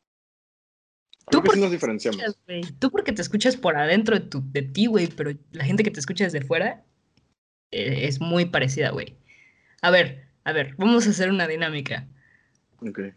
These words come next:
Speaker 1: <clears throat> A ver, digan la oración, "Hola, ¿cómo estás?". Primero dila tú, David, y luego la dices tú, Emiliano.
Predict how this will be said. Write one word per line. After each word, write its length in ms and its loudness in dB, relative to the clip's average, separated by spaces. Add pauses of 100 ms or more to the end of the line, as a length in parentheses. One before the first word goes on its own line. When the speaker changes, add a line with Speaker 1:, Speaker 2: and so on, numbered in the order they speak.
(560)
Speaker 1:
<clears throat> 500 2
A 120 2
ver, 380 2 (720)
digan 320 4
la 80 4
oración, 920 -2 (420)
"Hola, 340 -2
¿cómo 180 -4
estás?". 520 -2
Primero 420 0
dila 280 -4
tú, 120 -4
David, 360 0
y 100 -6
luego 200 -2
la 140 0
dices 300 -2
tú, 120 -6
Emiliano. 640 -12